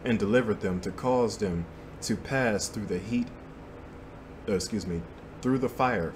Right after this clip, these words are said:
for them." And verse twenty-two says, "And in all of thine abominations and thy whoredoms."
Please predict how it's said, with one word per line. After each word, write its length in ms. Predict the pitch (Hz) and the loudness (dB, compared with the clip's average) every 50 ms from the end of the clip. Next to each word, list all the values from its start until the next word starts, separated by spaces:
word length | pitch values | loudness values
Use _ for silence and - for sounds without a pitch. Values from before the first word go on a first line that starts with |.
| - - | -6 -2
for 220 | - 135 127 120 | 0 2 2 4
them." 340 | 113 123 135 151 180 208 - - - - - - - - - - - - - - - - - - - - - - - - - - - - - - - - | 4 4 4 4 0 -2 -4 -10 -14 -16 -16 -16 -16 -14 -14 -14 -14 -14 -16 -16 -16 -16 -14 -14 -14 -14 -14 -14 -14 -14 -14 -16 -14 -14 -14 -14 -8 -4
And 280 | 95 95 95 95 92 92 | -2 0 0 2 0 0
verse 300 | 87 90 101 98 92 - | 0 2 2 2 2 2
twenty-two 400 | - - 98 95 90 - 127 120 | -2 -2 -2 -2 0 0 0 0
says, 460 | 110 - - 90 85 85 92 - - - - - - - - - - - - | 0 0 0 0 0 0 -2 -4 -6 -10 -12 -14 -14 -14 -14 -14 -12 -6 0
"And 200 | 120 120 120 113 | 2 4 4 4
in 120 | 110 104 104 | 4 2 2
all 320 | - 113 131 139 143 143 | 4 4 6 8 8 8
of 140 | 139 135 - | 8 6 4
thine 260 | 139 131 131 131 127 | 4 4 4 4 2
abominations 960 | 120 113 110 120 120 120 120 117 117 107 98 90 - - 80 80 80 - - - - - - - - - - - | 2 2 2 2 2 2 2 2 2 2 2 0 -2 -4 -4 -6 -8 -8 -8 -10 -12 -12 -14 -14 -14 -12 -8 -2
and 560 | - 127 135 143 143 139 127 117 107 98 107 101 - - - 104 98 | 2 4 6 6 6 6 6 6 4 2 0 -2 -6 -10 -8 0 4
thy 320 | 113 110 110 110 110 110 | 8 10 10 10 10 8
whoredoms." 960 | 104 - 120 143 156 165 160 147 110 101 90 78 71 67 - - - - - | 6 6 6 6 10 10 10 10 8 6 2 0 -2 -6 -6 -4 -4 -4 -6